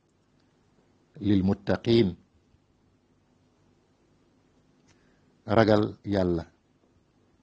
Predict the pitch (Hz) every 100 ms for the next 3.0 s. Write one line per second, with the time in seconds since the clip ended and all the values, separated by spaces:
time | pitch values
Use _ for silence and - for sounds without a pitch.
0 | _ _ _ _ _ _ _ _ _ _
1 | _ _ _ _ _ _ _ _ 123 135
2 | 147 135 123 117 113 - 120 123 117